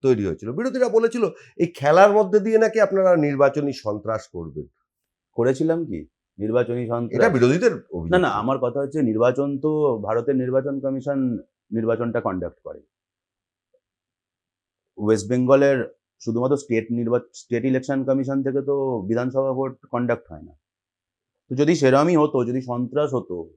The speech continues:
Speaker 2: তাহলে তো সন্ত্রাসের মতো করে নির্বাচন কমিশন নিশ্চয়ই রিপোর্ট দিত, নির্বাচন ভেস্তে দিত, রিকাউন্টিং হতো। সেগুলো তো একটাও হয়নি দুশো চুরানব্বইটা আসনের মধ্যে। শীতলকুচির ঘটনাটা হয়েছিল, সেটা বিজেপির প্রবণতায়,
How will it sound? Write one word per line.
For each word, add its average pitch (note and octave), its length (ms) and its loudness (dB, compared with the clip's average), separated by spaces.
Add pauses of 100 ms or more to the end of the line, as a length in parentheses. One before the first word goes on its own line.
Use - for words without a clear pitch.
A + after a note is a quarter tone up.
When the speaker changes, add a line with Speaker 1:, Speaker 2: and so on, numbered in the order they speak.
(400)
Speaker 2:
তাহলে D3 240 2
তো D#3 480 -2 (500)
সন্ত্রাসের D3 560 0
মতো C#3+ 260 -2
করে D3+ 580 2
নির্বাচন C#3 600 -2
কমিশন D3 320 -6
নিশ্চয়ই D3+ 360 -4
রিপোর্ট D#3+ 360 -2
দিত, D3 220 -6 (480)
নির্বাচন D3 440 2
ভেস্তে C#3+ 340 2
দিত, D3 200 -2 (560)
রিকাউন্টিং D#3+ 600 2
হতো। C#3+ 360 -4 (720)
সেগুলো D#3+ 300 2
তো D#3+ 80 0
একটাও D#3+ 360 2
হয়নি A#2+ 200 0
দুশো A#2+ 220 -2
চুরানব্বইটা A#2 600 -2
আসনের G2+ 340 -4
মধ্যে। F#2 260 -10
শীতলকুচির C#3 600 -4
ঘটনাটা C3 480 -2
হয়েছিল, B2+ 340 -6
সেটা C#3 180 -2
বিজেপির B2 440 -4
প্রবণতায়, A2+ 580 -4